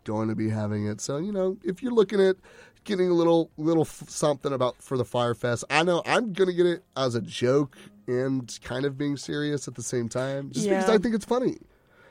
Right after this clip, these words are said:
Speaker 1: Like, it was just such a total, like, you know. <laughs>
Speaker 2: Yeah. Yeah, I know the word you wanna say but can't.
Speaker 1: <laughs> It's just
Speaker 2: Um,
Speaker 1: funny.
Speaker 2: Yeah. I think I would. I,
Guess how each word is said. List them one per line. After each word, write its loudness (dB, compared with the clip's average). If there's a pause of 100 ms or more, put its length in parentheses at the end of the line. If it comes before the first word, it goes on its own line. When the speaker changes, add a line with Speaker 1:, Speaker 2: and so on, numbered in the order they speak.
(180)
Speaker 1:
Like, 8
it 12
was 0
just -2
such 4
a 6
total, 4
like, 4 (1080)
you 8
know. 4 (140)
<laughs> -14
Speaker 2:
Yeah. -2 (380)
Yeah, -2
I -4
know 4
the 0
word -2
you -8
wanna -8
say -8
but -12
can't. -10
Speaker 1:
<laughs> -2 (100)
It's 2
just 0
Speaker 2:
Um, -4
Speaker 1:
funny. 2 (220)
Speaker 2:
Yeah. -4 (600)
I -14
think -8
I 0
would. -2
I, -8